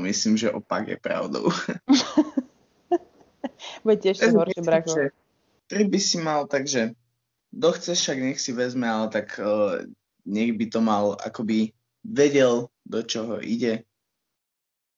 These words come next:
Speaker 1: A peace. <laughs>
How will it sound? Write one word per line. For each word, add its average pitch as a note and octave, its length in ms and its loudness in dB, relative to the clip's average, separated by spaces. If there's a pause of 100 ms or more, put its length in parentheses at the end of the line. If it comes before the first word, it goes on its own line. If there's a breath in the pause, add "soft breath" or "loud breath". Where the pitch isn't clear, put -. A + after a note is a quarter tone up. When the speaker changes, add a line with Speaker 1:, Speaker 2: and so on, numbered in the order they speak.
(280)
Speaker 1:
A C3+ 200 2
peace. - 560 -2 (320)
<laughs> - 1300 2